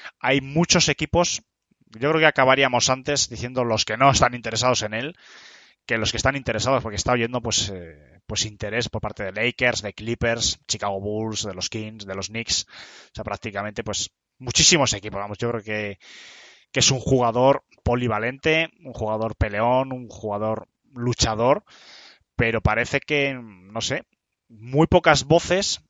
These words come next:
apuestan porque Marcus Morris se quede en los Celtics. Chicos, que sé que hay alguno de vosotros que sigue a Boston. ¿No veis opciones a que se quede, a que renueve?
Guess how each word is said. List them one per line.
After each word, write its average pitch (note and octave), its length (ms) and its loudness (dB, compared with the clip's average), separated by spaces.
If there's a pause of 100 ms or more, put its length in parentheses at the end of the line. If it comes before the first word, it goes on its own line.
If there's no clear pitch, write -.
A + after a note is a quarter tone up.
(140)
apuestan C3 560 2
porque C3+ 220 0
Marcus B2 320 -2
Morris C#3 220 0
se D#3 100 0
quede C#3 140 -2
en A#2 100 -2
los G2+ 180 -2
Celtics. C#3+ 560 -4 (880)
Chicos, C#3+ 300 0
que B2 160 -4
sé A#2+ 160 0
que C3 60 -2
hay B2 60 2
alguno B2+ 280 0
de B2 40 2
vosotros B2+ 380 -4
que A#2+ 80 -6
sigue A#2 460 -4 (140)
a A2+ 120 -2
Boston. B2+ 400 0 (920)
¿No B2+ 300 4
veis D3 160 8
opciones A2+ 480 0
a C3+ 60 -4
que G#2 100 -8
se - 160 -2
quede, G2 240 -6
a - 60 -6
que C3+ 100 -2
renueve? A2+ 420 0